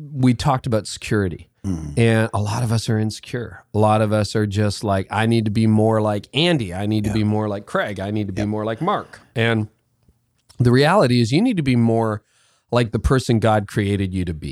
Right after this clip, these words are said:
Speaker 2: Yeah.
Speaker 1: And we all, uh, I mean, don't ever think that that goes away. There is never a level you reach where I, I think you're at the point where you're like, you know, unless you fully entrust that to Christ,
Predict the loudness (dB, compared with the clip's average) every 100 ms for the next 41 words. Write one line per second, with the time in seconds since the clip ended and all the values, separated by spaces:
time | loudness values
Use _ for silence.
0 | -10 -10 -12 _ -20 _ -2 2 4 2
1 | 0 2 2 4 4 6 6 4 2 -4
2 | -2 0 2 2 -2 -2 0 0 0 0
3 | 0 0 -4 -2 -2 -2 -4 -4 -4 -4
4 | -4 -4 -4 -6 -6 -10 -16 -4 2 4
5 | 4 4 4 4 2 2 2 2 0 0
6 | -2 -2 -2 -4 -4 -12 -12 -2 2 2
7 | 2 2 -2 -6 -6 -4 -2 -2 -2 0
8 | -2 -2 -2 -2 -2 -2 0 0 0 0
9 | 0 2 0 -4 _ _ _ _ _ _
10 | _ _ 0 0 2 2 2 2 2 0
11 | -2 _ _ -16 -10 2 4 4 4 0
12 | 0 -2 0 -2 -4 -6 -12 -4 2 2
13 | 2 -4 -8